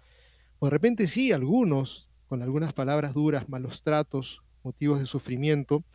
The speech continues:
que tenemos que tener en el labio los mismos sentimientos de Esteban: "Señor, no le tomes en cuenta estos pecados".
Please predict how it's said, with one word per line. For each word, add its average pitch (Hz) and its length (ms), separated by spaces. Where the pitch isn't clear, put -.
que 147 100
tenemos 170 360
que 185 240
tener 151 260
en 185 180
el 151 120
labio 170 540
los 123 220
mismos 151 460
sentimientos 143 640
de 120 160
Esteban: 139 480
"Señor, 135 340
no 170 80
le 160 120
tomes 165 380
en 117 80
cuenta 156 400
estos - 200
pecados". 143 600